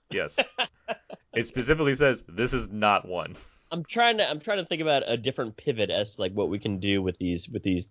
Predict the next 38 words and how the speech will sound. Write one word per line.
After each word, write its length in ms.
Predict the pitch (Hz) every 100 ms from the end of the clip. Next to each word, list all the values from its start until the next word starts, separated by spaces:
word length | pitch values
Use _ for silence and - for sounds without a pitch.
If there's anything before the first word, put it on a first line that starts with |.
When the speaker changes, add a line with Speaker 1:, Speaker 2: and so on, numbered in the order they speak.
| _ -
Speaker 2:
three 240 | 98 95
numbers 400 | 90 80 73 - -
now, 280 | 71 - - _ _ _ _ _ _ -
aside 240 | - 117
from 120 | 110
area 280 | 90 90 85
code. 260 | - 50 -
Speaker 1:
Well, 120 | - 80
you 80 | 90
work 180 | 117 101
on 140 | 78
that. 180 | 78 78 _ - - - - -
Speaker 2:
I 260 | 104 101 98
will. 100 | 92
Speaker 1:
Um, 160 | 90 - _
Speaker 2:
Let 180 | - 104
you 80 | 110
Speaker 1:
okay. 60 | 95
Speaker 2:
know. 140 | 90 _ _ -
Speaker 1:
Okay, 360 | 95 101 78 104 117
but 320 | 107 92 -
for, 360 | 156 151 98
for, 320 | 82 170 151 120
Speaker 2:
<laughs> 160 | 226
Speaker 1:
tw-, 180 | - 165 -
for 240 | 277 180
episode 340 | 131 - 127
four 160 | - 123
twenty-seven, 640 | - 151 - - 151 160
we're 120 | 139 139
talking 440 | 147 131 147 123 - -
Run, 460 | 117 113 202 262 - _ _
uh, 260 | - 95 90 -
the 140 | 101
new 160 | 101 110
Speaker 2:
Okay. 100 | -
Speaker 1:
film 240 | 113 113
from 360 | 107 110 101